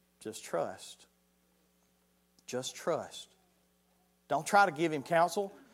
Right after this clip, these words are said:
because it's the one thing that you can't give him. It's the one thing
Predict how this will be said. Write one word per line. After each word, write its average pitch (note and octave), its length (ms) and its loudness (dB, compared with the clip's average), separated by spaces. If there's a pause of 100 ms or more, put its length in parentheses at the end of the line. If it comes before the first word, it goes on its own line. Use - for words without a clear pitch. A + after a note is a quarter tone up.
because D#3 320 0
it's D#3 160 0
the D#3+ 80 0
one E3+ 260 0
thing F3 300 -2
that - 180 -12
you F3 100 -8 (120)
can't D3+ 280 -6
give B2+ 160 -4
him. G2+ 100 -16 (640)
It's D#3 180 2
the E3 80 0
one E3+ 280 6
thing F3+ 360 4